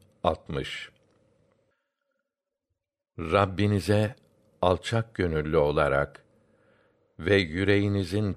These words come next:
ta derinliklerinden için için yalvarıp, gizlice, sessizce dua edin. Doğrusu Allah,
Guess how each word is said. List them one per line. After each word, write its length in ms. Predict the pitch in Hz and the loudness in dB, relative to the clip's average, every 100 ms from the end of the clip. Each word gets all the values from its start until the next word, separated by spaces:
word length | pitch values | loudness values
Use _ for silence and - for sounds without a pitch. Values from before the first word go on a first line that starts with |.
| - | -4
ta 380 | 107 113 104 | -2 0 0
derinliklerinden 1200 | 82 90 90 82 82 - 90 78 85 82 90 90 85 _ _ _ _ _ _ _ - | 0 0 -2 -2 -4 2 2 2 -4 -2 -4 -4 -8 _ _ _ _ _ _ _ -8
için 420 | 101 - 120 110 | -6 -4 -2 -2
için 360 | 82 - 95 | -4 -4 -4
yalvarıp, 600 | 82 80 80 80 82 85 - _ _ _ _ _ _ - 92 | 2 2 2 0 0 -2 -4 _ _ _ _ _ _ -20 -8
gizlice, 800 | 87 117 90 95 73 90 87 - _ _ _ | -2 -2 0 -4 0 2 2 -2 _ _ _
sessizce 960 | - - 101 - - 123 80 90 82 | -14 0 0 0 -4 -4 -2 0 0
dua 400 | 82 80 82 73 | 0 0 0 0
edin. 460 | 69 - 76 67 60 _ _ _ _ _ _ _ _ _ 85 | -2 -4 -6 -8 -12 _ _ _ _ _ _ _ _ _ -4
Doğrusu 540 | 90 87 85 82 - 78 | 2 2 2 -4 2 2
Allah, 600 | 71 78 73 76 71 | 4 2 0 -4 -6